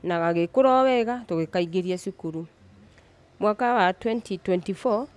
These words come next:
tũkĩgĩa kangĩ, tondũ nĩ twakorirwo twĩ na distance na kana kau nĩgetha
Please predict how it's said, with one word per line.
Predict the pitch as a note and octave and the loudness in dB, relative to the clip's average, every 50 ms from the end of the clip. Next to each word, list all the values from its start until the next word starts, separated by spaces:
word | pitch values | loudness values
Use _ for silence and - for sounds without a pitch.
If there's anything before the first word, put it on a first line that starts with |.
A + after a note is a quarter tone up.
| - - - - | -20 -18 -10 -8
tũkĩgĩa | C#3 - - G3 E3+ F#3+ G3+ G#3 G3+ | -8 -4 -4 -2 0 2 2 2 0
kangĩ, | - - G#3 F#3+ E3 D#3+ D3+ D#3+ D#3 E3 E3+ - - _ _ - - _ _ _ _ - | 0 0 0 0 0 0 -2 -6 -8 -8 -10 -14 -20 _ _ -20 -20 _ _ _ _ -2
tondũ | G#3 G#3 A3 A3 | 2 4 4 4
nĩ | A3+ - | 4 4
twakorirwo | A3 F#3+ F#3+ - - F3 F3+ F#3 | 2 2 2 2 0 -2 0 0
twĩ | F3+ - G3+ G3 | 0 0 -2 -2
na | G3+ F#3+ | -2 -2
distance | F#3 G3+ F#3+ - - F3 F3 E3+ E3+ - F#3+ | -4 -6 -8 -6 -4 -4 -4 -4 -4 -4 -4
na | F#3 F#3 F#3 F#3 F#3 F3+ F3+ F3 - | -2 -2 -2 -4 -6 -8 -10 -12 -12
kana | - D3+ D#3 E3+ F3 | -8 -8 -6 -6 -8
kau | F3 - F#3 E3 E3 | -6 -4 -2 -2 0
nĩgetha | F3 F#3 F#3+ G3 F#3 E3 E3+ D3+ D#3 | 0 0 0 0 0 0 -2 -4 -4